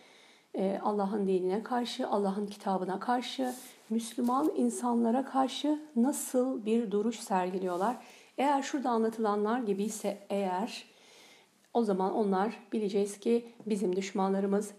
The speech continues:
İslam'ın düşmanlarıdır. Eğer Müslümana dokunan bir zarardan seviniyorsa biri, onun imanında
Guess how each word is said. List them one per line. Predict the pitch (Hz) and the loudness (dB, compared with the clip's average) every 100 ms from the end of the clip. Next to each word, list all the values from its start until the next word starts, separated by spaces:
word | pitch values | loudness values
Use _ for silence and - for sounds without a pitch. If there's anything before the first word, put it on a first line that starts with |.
| - | -10
İslam'ın | - 202 185 202 226 | -6 -2 0 2 0
düşmanlarıdır. | - - 190 185 185 185 190 | -2 -4 -2 0 -2 -2 -4
Eğer | 254 247 196 | 0 2 2
Müslümana | 208 - 202 196 190 | -2 -4 -2 0 -2
dokunan | 196 196 202 190 208 226 - - 226 | -4 -2 -2 0 -2 -6 -12 -8 -2
bir | 233 226 | 0 0
zarardan | 196 190 185 185 196 | 0 2 2 0 0
seviniyorsa | 196 226 202 202 240 - 180 | 0 0 2 2 0 -2 -2
biri, | 175 170 196 - - _ - - _ _ _ _ _ | -2 -4 -6 -10 -20 _ -20 -20 _ _ _ _ _
onun | - 202 214 | -4 0 0
imanında | 202 185 180 180 180 - 262 | 2 2 0 -2 -2 -2 -4